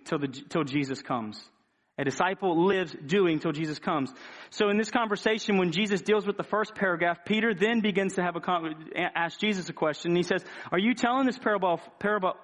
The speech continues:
parable for all of us or for some?" Right? And Jesus doesn't really answer him directly. He just gives another parable.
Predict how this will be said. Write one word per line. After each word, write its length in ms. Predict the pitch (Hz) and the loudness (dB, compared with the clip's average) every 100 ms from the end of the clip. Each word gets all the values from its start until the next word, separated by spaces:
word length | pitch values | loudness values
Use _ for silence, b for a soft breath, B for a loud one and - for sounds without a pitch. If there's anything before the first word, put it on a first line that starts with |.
| - | -6
parable 360 | 214 190 135 | -2 0 0
for 240 | 143 160 - | -2 -2 2
all 240 | 185 240 | 2 2
of 100 | 175 | 0
us 180 | 160 - B B B | -2 -2 B B B
or 60 | |
for 140 | 151 165 | -6 -4
some?" 300 | - 220 143 | -2 0 2
Right? 220 | 139 175 - - _ _ - _ - | 0 -2 -8 -20 _ _ -20 _ -4
And 100 | 165 | 0
Jesus 260 | 156 226 302 | 2 0 0
doesn't 240 | 254 220 | 0 2
really 240 | 220 196 160 | 2 2 2
answer 280 | 170 - | 0 0
him 80 | 196 | 0
directly. 460 | 147 147 143 143 131 B | 0 0 0 -2 -2 B
He 80 | B | B
just 180 | 190 226 | 0 0
gives 180 | 233 185 | 0 2
another 280 | 190 180 151 | 0 0 -2
parable. 460 | 160 147 131 - | -2 0 -2 -8